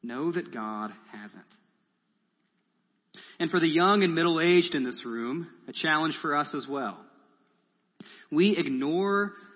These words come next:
neglect, or take for granted older believers at our own peril. And in doing so, we disobey God. In First Kings twelve, Solomon's son Rehoboam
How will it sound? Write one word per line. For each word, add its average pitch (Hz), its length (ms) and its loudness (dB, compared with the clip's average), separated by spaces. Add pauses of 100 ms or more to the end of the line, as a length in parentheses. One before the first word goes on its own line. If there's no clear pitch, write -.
(160)
neglect, 139 600 -4 (560)
or 143 120 -2
take 214 320 4
for 208 160 4
granted 160 680 2 (220)
older 170 280 2
believers 127 800 -4
at 120 220 -8
our 139 300 -6
own 123 260 -8
peril. 104 460 -12 (1200)
And 151 100 -4
in 139 80 -2
doing 147 320 -2
so, 117 220 -8
we 120 120 -4
disobey 127 500 -6
God. 104 300 -12 (1600)
In 160 100 -2
First 190 300 4
Kings 175 320 2
twelve, 135 520 2 (420)
Solomon's 180 500 4
son 156 380 2
Rehoboam 160 800 2